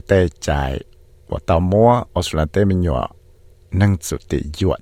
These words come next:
chạy tận ở chế nâng nó. Giờ ít cho cái ua chào,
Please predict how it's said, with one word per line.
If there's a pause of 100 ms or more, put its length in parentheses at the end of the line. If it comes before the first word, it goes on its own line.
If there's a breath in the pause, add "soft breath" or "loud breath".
chạy
tận
ở
chế
nâng
nó. (1500 loud breath)
Giờ
ít
cho (100)
cái
ua
chào,